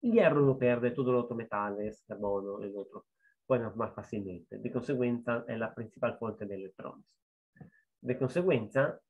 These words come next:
la Ne, la densidad de electrones, depende de la metalicidad. Mayor la metalicidad,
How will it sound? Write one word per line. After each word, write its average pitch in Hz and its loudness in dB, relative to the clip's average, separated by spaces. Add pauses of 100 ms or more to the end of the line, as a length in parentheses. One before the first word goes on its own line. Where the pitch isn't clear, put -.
la 117 2
Ne, 127 2
la 139 -2
densidad 113 -6
de 113 -6
electrones, 110 -4
depende 104 -2
de 110 -12
la - -8
metalicidad. - -8 (680)
Mayor 135 4
la 110 -2
metalicidad, 113 -2